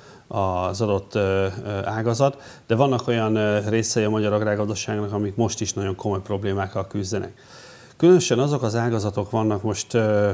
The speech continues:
stabilan rossz helyzetben, amik, ö, a horeca szektorral, ugye ez a hotel, restaurant, café, ö, mozaik szó mutatja ezt a, ö, részét a,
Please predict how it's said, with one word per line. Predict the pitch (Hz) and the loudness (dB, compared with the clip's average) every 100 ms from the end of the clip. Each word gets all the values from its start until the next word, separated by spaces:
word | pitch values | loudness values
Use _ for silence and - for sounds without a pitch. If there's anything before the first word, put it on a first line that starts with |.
| 90 | -2
stabilan | - - 127 120 104 | -2 0 4 4 4
rossz | 107 104 | 2 0
helyzetben, | 113 107 107 104 110 117 123 120 - - | -2 0 0 0 0 0 0 -2 -8 -6
amik, | 113 110 104 - | -2 0 -2 -2
ö, | 110 104 90 | 0 2 0
a | |
horeca | 101 120 101 104 | 2 2 2 -2
szektorral, | - 101 - 117 113 117 | -2 -4 -2 0 2 2
ugye | 101 | 2
ez | 98 | 0
a | |
hotel, | 98 110 104 98 | 0 0 0 -2
restaurant, | 101 98 - 107 101 95 | 0 -2 -6 -4 -4 -4
café, | 107 101 104 98 95 92 - - - | -4 -2 -2 -2 -6 -16 -18 -18 -6
ö, | 104 95 95 | -2 0 0
mozaik | 110 110 101 | 0 0 0
szó | 95 - 104 | -2 0 0
mutatja | 107 107 98 - | 2 0 -2 -2
ezt | 98 - | -2 0
a, | 107 95 - | 0 0 -2
ö, | 107 104 101 98 95 - - 92 | -2 0 2 0 -4 -12 -10 -2
részét | 113 - 104 98 | 0 0 0 2
a, | 101 | 0